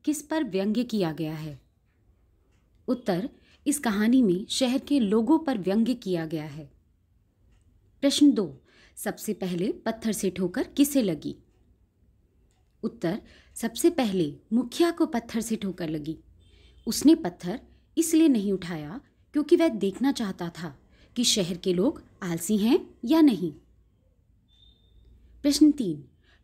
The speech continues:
ठोकर लगने पर दूध वाले ने क्या कहा?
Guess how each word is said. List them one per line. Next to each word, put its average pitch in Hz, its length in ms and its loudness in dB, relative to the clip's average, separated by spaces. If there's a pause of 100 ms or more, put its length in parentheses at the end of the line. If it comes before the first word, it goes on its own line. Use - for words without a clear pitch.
ठोकर 214 340 -4
लगने 185 300 2
पर 180 280 -4 (120)
दूध 226 200 -2
वाले 165 260 -2
ने 226 120 2
क्या 254 240 -2
कहा? 156 340 -10